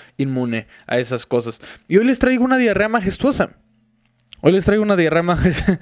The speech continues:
<laughs> majestuosa para el tema del podcast de esta semana, que espero, espero que les guste mucho.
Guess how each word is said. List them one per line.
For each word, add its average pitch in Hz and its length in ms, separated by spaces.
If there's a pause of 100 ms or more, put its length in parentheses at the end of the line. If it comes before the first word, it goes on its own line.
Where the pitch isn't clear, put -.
(100)
<laughs> - 140
majestuosa 170 600
para 147 160
el 135 80
tema 175 180
del 160 120
podcast 165 340
de 165 60
esta 165 180
semana, 147 460
que 120 280
espero, 156 520
espero 147 400
que 143 80
les 123 120
guste 147 240
mucho. 131 340